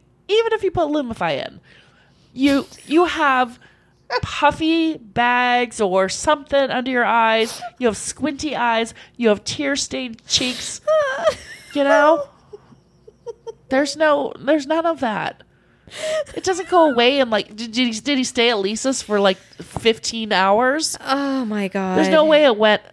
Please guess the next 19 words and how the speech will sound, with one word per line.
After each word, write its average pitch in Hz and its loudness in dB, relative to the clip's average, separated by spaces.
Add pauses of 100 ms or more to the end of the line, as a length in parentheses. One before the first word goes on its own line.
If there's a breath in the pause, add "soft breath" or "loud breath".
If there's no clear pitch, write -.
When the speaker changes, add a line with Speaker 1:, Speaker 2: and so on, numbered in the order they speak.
(580)
Speaker 1:
away 202 2
that 180 0
quickly. - -6 (160)
He 247 0
wasn't 262 2
fucking 196 0
crying. 165 -4
Speaker 2:
No. 165 -4 (920 soft breath)
Speaker 1:
Loser. - -10 (920 loud breath)
Okay, - -12
now 196 -4
we're 233 0
at 247 -4
the 226 -6
rooftop. 180 -8 (1080 soft breath)
Speaker 2:
I 226 4
loved 170 2
this 170 -2
scene. 156 -4